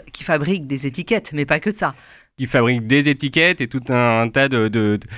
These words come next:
Speaker 2: de, de, de stickers
Speaker 1: Ouais,
Speaker 2: et de,
Speaker 1: ouais, ouais.
Speaker 2: d'impressions personnalisées,
Speaker 1: Mhm.
Speaker 2: euh, pour, euh, voilà, pour permettre à, par exemple, à des enfants de personnaliser leurs affaires
Speaker 1: Voilà,
Speaker 2: quand ils vont,
Speaker 1: tout
Speaker 2: quand
Speaker 1: à
Speaker 2: ils vont à
Speaker 1: fait.
Speaker 2: l'école.
Speaker 1: Ça fait une entreprise qui fonctionne bien sur Toulouse. Donc c'est elle aujourd'hui la présidente et vous, vous êtes le directeur délégué.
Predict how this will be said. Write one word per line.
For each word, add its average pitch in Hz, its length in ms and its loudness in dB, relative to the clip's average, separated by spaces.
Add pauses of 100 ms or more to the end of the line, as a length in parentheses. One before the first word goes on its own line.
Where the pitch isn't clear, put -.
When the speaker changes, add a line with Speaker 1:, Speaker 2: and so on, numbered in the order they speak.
(160)
Speaker 2:
de, 110 220 4
de, 110 260 4
de 117 220 4
stickers 143 720 2
Speaker 1:
Ouais, - 160 0
Speaker 2:
et - 20 -2
de, 120 80 0
Speaker 1:
ouais, 113 80 4 (120)
ouais. 110 60 4
Speaker 2:
d'impressions 123 540 -2
personnalisées, 127 800 0
Speaker 1:
Mhm. 190 220 -4 (320)
Speaker 2:
euh, 95 320 -2 (160)
pour, 107 280 -4
euh, 90 240 0
voilà, 92 220 0
pour 95 160 -8
permettre 104 380 -2
à, 95 80 -2
par 98 120 0
exemple, 101 280 -2
à - 20 -2
des 98 220 -2
enfants 117 360 0
de 113 80 -4
personnaliser 101 640 -6
leurs 101 220 -2
affaires 110 260 -2
Speaker 1:
Voilà, 139 160 -4
Speaker 2:
quand 120 80 -12
ils 98 60 -8
vont, 104 200 -4
Speaker 1:
tout - 80 -6
Speaker 2:
quand - 100 -4
Speaker 1:
à 151 40 -2
Speaker 2:
ils 101 80 -6
vont 104 80 -2
à 98 40 2
Speaker 1:
fait. 98 40 -2
Speaker 2:
l'école. 92 220 -8 (200)
Speaker 1:
Ça 143 140 -8
fait 135 140 -10
une 139 80 -4
entreprise 151 340 -6
qui 160 100 -8
fonctionne 147 320 -8
bien 160 120 -6
sur 156 200 -10
Toulouse. 147 360 -10 (340)
Donc 170 160 -4
c'est 196 160 0
elle 185 140 0
aujourd'hui 175 260 -4
la 165 100 -2
présidente 196 460 -2
et 214 60 -2
vous, 214 80 -2
vous 190 160 -4
êtes 175 100 -4
le 160 80 -6
directeur 156 480 -6
délégué. 147 480 -2